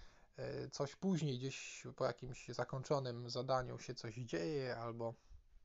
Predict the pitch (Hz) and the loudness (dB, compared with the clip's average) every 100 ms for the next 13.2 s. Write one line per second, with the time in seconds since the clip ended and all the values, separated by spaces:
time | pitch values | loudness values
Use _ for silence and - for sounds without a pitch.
0 | - - - - - - - 120 113 110 | -20 -20 -20 -20 -20 -10 -4 -2 -2 -2
1 | 110 110 107 104 101 104 113 113 - 127 | -4 -4 -4 -4 -6 -10 -10 -8 -4 -2
2 | 127 123 127 - 117 110 113 113 113 117 | -2 -4 -2 0 0 -2 -6 -8 -8 -4
3 | 123 127 139 165 185 - - 143 135 127 | -2 2 6 10 8 8 -2 -4 -4 -4
4 | - - - - - 127 127 - - 147 | -10 -18 -18 -18 -4 -2 0 2 4 4
5 | 143 135 131 131 127 - 117 110 - 135 | 0 2 2 2 0 -2 -4 -4 -2 -2
6 | 123 - 117 113 117 123 120 117 113 113 | -4 -6 -6 -6 -6 -8 -6 -6 -6 -6
7 | 113 120 123 127 131 - 139 - 135 - | -8 -8 -8 -4 -4 -4 -4 2 4 6
8 | 131 110 - 120 120 - 107 156 160 139 | 6 6 0 -2 -2 -2 2 4 4 0
9 | 120 110 123 120 120 120 - - - 143 | -4 -4 -4 -2 -4 -6 -6 -8 -6 -2
10 | 180 165 151 151 - - - - - - | 4 6 6 2 -10 -20 -20 -20 -20 -10
11 | 120 131 139 - 131 139 139 135 131 131 | -4 -2 -4 -2 2 2 4 4 4 4
12 | 175 165 117 - - 117 113 113 - 120 | 10 10 10 0 -2 2 4 4 2 2
13 | 160 | 0